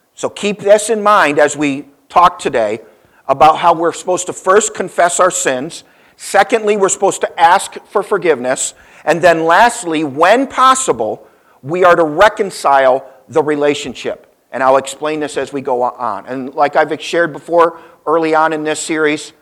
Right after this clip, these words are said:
when I went through inner healing, and you're gonna hear John Bevere, this, this entire sermon is really John Bevere talking about an illustration that he had with a pastor in his life. But remember, I told you that when I went through inner healing, the very first thing that the Holy Spirit pointed out to me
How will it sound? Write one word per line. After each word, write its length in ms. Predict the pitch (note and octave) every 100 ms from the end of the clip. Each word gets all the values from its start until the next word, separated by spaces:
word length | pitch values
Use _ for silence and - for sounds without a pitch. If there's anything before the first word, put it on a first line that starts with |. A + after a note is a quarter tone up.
| _ _ _ _ _
when 160 | C3 C#3+
I 120 | D#3+
went 200 | E3 D#3+
through 200 | E3 E3
inner 200 | D#3 D3+
healing, 400 | E3 D#3 D3 C#3
and 80 | C3+
you're 100 | C#3+
gonna 160 | D3
hear 220 | C#3 D3
John 260 | C3 D3+ D#3
Bevere, 340 | D3+ D3 C3+
this, 240 | B2+ B2+ -
this 280 | C#3 C#3+ D3
entire 340 | C3 D3+ E3
sermon 380 | - E3+ C#3 C3
is 140 | A#2+
really 280 | C#3 E3+ D#3
John 300 | C#3+ C#3 D#3+
Bevere 380 | D3+ C3+ A#2 - - _
talking 400 | - D3 E3+ E3+
about 200 | - D3
an 100 | C#3+
illustration 680 | C#3 D3+ C#3+ D#3 C#3+ - B2+
that 140 | C3
he 160 | C3+ C#3
had 200 | C3+ B2
with 120 | A#2
a 20 |
pastor 540 | A#2 C3+ B2+ - A2+ G2 _ _ -
in 120 | A#2+
his 240 | C3 A#2+
life. 360 | C3 A2 G2+ - _ _ _ _
But 180 | A2 C#3
remember, 360 | C#3 D3 F3 F3
I 160 | D#3+
told 300 | D3+ F3 D#3+ D3+
you 100 | C#3
that 220 | C#3+ C3+
when 140 | C3+
I 100 | C3+
went 200 | E3+ E3+
through 160 | - E3
inner 220 | E3 D3+
healing, 380 | C3 F3 D#3 B2+
the 80 | B2+
very 300 | C3+ D#3 F3
first 320 | F3+ E3 -
thing 180 | D#3+ D3+
that 140 | C#3
the 100 | C#3+
Holy 200 | C#3+ D#3
Spirit 600 | D#3+ E3 D3 B2+ - _
pointed 320 | - D3+ D3+ D3
out 200 | D3+ -
to 120 | D3
me 360 | D3+ B2+ G2